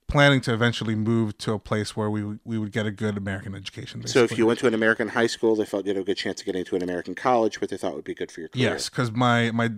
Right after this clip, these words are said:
Speaker 1: my dad worked for, uh, uh, the U S government, um, and we would go to different countries.
Speaker 2: Oh, okay.
Speaker 1: Um, and we would live in different countries and w-, uh,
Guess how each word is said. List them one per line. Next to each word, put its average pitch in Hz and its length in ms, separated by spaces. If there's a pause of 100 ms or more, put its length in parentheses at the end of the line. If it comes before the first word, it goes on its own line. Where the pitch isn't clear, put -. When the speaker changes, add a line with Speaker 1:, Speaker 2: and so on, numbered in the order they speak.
(140)
Speaker 1:
my 107 340
dad 151 480
worked 123 580
for, 113 580
uh, 117 40
uh, 110 480 (100)
the 107 160
U 117 120
S - 80
government, 120 460 (220)
um, 104 440 (440)
and 117 240
we 123 120
would 110 140
go 123 140
to - 140
different 113 280
countries. 104 600
Speaker 2:
Oh, 311 160 (100)
okay. 123 140
Speaker 1:
Um, 110 460
and 113 300
we 117 200
would 120 360 (480)
live 156 480
in 147 160
different 147 260
countries 139 300
and 123 200
w-, 117 220
uh, 107 420